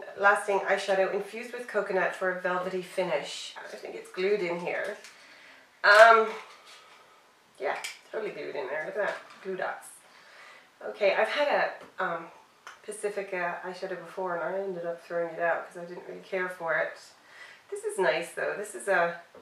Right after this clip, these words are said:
you know, it's almost just one of those she-, I can't even, can you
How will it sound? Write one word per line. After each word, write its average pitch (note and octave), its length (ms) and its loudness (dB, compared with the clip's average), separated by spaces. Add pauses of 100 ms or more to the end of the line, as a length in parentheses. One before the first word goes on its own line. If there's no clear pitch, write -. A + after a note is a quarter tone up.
(1120)
you A3+ 80 -2
know, F#3 120 4
it's F3 100 2
almost G3+ 280 -2
just - 180 -12
one F#3 120 -2
of E3+ 100 -6
those D3+ 320 -10
she-, - 400 -10
I - 160 -14
can't - 140 -4
even, - 140 -10 (320)
can F3 120 -14
you E3 100 -16